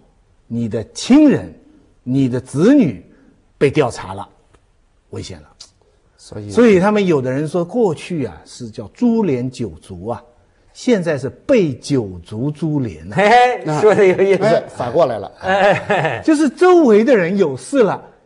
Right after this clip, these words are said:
Speaker 1: 你也就麻烦。
Speaker 2: 所以现在要有这个，这个，我们比如说，我们预测下一个是谁，
Speaker 3: 哎。
Speaker 2: 这个似乎有线索了。
Speaker 3: 谁呀？
Speaker 2: 看看周围人有没有出事儿，然后完了以后，我们再去研究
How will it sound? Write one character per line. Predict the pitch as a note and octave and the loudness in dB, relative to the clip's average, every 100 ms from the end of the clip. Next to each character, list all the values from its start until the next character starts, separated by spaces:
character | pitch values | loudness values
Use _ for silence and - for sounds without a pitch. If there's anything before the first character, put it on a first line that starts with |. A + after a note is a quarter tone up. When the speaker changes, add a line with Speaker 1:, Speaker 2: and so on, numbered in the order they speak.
| _ | _
Speaker 1:
你 | - G#2+ D3 C#3+ C#3+ | -14 -8 -6 -4 -4
也 | C3 F#2+ | -6 -8
就 | C3 | -10
麻 | G2+ F#2+ - | -10 -16 -20
烦。 | E2+ A2 | -16 -8
Speaker 2:
所 | C3 | -6
以 | D3+ B2+ A#2 | -4 -6 -8
现 | - F3 C3 | -8 -6 -6
在 | D#3+ G3 C3+ | -4 -2 -2
要 | A#2 A#2+ A2 G#2 G#2 | -2 -4 -4 -6 -8
有 | G#2 A2+ | -8 -8
这 | G#2+ A#2 | -6 -6
个， | A2+ | -6
这 | A#2+ G#2+ | -8 -8
个， | G#2 G2+ | -8 -8
我 | G#2 A2 | -8 -4
们 | E3 | -4
比 | C3+ | -4
如 | |
说， | B2+ A#2 G#2 - | -6 -6 -8 -10
我 | - | -10
们 | A2+ C3 | -6 -6
预 | C#3 | -8
测 | - | -8
下 | A#2 G3+ | -8 -6
一 | B2 | -8
个 | F#2 F2+ | -10 -14
是 | - | -14
谁， | F2+ D#2 E2 - _ - | -16 -16 -18 -20 _ -8
Speaker 3:
哎。 | A#2 D3 E3 - - | -4 -2 -2 -8 -8
Speaker 2:
这 | B2 | -6
个 | |
似 | A#2+ - | -4 -2
乎 | C3 B2+ | -2 -4
有 | F#2+ | -6
线 | - A2 | -6 -6
索 | F#2+ C#2+ | -6 -12
了。 | G1+ _ _ | -14 _ _
Speaker 3:
谁 | - B2+ | -8 -4
呀？ | G#2+ A2 | -2 -2
Speaker 2:
看 | D3 | -2
看 | C3 - | -2 -4
周 | G#2 | -4
围 | A2+ | -2
人 | C3+ A#2 | -2 -4
有 | G2 | -6
没 | F#2+ | -8
有 | G2 | -10
出 | - | -12
事 | F2+ - | -14 -14
儿， | D#2+ _ _ _ _ _ _ _ | -16 _ _ _ _ _ _ _
然 | C3+ D3+ | -2 2
后 | D#3 | 2
完 | C3+ | 2
了 | E3 | 2
以 | C3+ | 0
后， | A#2 D#3+ | 0 -2
我 | A#2 | -2
们 | G#2+ | -6
再 | G#2+ A#2 | -8 -8
去 | - A2 G2 _ _ _ _ | -8 -10 -10 _ _ _ _
研 | G#2+ A2 | -10 -8
究 | A#2+ A#2 | -6 -6